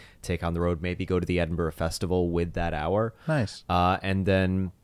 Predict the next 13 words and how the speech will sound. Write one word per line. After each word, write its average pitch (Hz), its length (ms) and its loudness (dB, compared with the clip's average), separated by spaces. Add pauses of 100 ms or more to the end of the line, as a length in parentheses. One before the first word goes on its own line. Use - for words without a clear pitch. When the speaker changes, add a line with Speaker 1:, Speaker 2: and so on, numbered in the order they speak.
(100)
Speaker 1:
yeah, 123 160 4
just 117 200 0
get 139 180 4
com-, 117 260 0
more 120 220 4
comfortable 113 600 2
and 101 320 0
regular 101 540 4
with 92 460 2
traveling 92 560 2
and 90 140 0
doing 87 680 0
shows 87 600 0